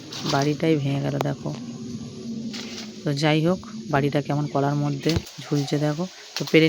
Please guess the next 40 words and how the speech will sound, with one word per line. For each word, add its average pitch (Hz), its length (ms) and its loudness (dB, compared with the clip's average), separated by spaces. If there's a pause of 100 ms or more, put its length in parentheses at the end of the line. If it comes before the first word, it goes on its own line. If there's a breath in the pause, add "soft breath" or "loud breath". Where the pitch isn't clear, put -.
নিয়েছি 165 340 2
বাড়িটা, 151 320 2
আমি 151 220 2
আর 139 140 0
একটা - 220 -4
বাড়ি 147 240 4
নিয়ে 156 140 4
এসেছি, - 180 -6 (100)
তার 139 180 2
মাথায় 139 280 2
কাস্তেটা 147 400 2
বেঁধে 147 260 2
নিয়েছি, 151 300 2 (440 loud breath)
নিয়ে 151 160 6
এইভাবে 147 340 6
কলার 143 300 4
গোড়ায় 147 280 4
পোঁচ 147 180 2 (100)
দিচ্ছি। 151 320 -2 (440 loud breath)
তো - 80 -6 (100)
যাই 151 180 4
হোক, 170 180 4
কষ্ট 147 200 0 (120)
করে 156 140 2 (100)
অনেকগুলো 151 360 0 (100)
কলা 147 200 4 (100)
পাড়তে 143 340 -2
পেরেছি, 147 420 2 (840 loud breath)
এই 143 120 2
কটাই 151 300 4
পেরেছি, 156 340 2 (240)
এর 139 100 2
বেশি 139 280 2
আর 147 100 -2
পাড়তে 143 240 -2 (100)
পারিনি। 151 300 2 (400 loud breath)
তো 160 100 0 (220)
কলাটার 151 440 4
খোসা 147 340 0
আমি 151 160 2